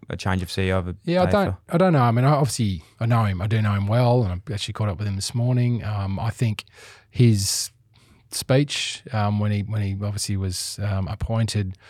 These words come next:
Speaker 2: talked to grassroots probably a bit more than what we've, we've heard, and so that seems like that's,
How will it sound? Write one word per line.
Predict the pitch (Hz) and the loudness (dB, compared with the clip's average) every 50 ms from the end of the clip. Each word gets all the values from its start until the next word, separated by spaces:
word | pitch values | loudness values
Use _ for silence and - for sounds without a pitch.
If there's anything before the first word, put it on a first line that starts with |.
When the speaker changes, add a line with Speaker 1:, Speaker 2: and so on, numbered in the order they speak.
| - - - _ _ _ - | -20 -20 -20 _ _ _ 0
Speaker 2:
talked | - 120 113 110 - | 2 2 2 2 0
to | - 110 | -2 -2
grassroots | - 117 110 107 107 - - - 127 127 135 135 120 - - - | 2 4 4 4 4 2 0 0 2 2 4 2 2 -2 -8 -4
probably | - 131 120 113 113 110 110 113 110 107 | 0 0 0 2 2 2 2 2 2 2
a | |
bit | 104 120 113 | 2 0 0
more | 107 117 117 117 113 | 0 0 0 0 0
than | 110 113 113 113 | 0 0 0 0
what | 113 101 | 0 -2
we've, | 110 110 107 101 - - - - | -2 -2 -4 -4 -6 -10 -12 -6
we've | - 104 101 - | -4 -4 -4 0
heard, | - 123 127 127 131 131 120 | 0 2 2 4 4 2 2
and | 107 98 98 95 90 - | 0 0 -2 -2 -4 -4
so | - - 104 98 101 101 | -4 -2 -2 0 0 0
that | 101 107 101 - | 0 -2 -2 -4
seems | - - 107 104 104 101 | -4 -4 -2 -2 -2 -2
like | 104 101 98 - | -4 -4 -4 -4
that's, | - 113 98 - - - - | -6 -6 -6 -6 -8 -10 -12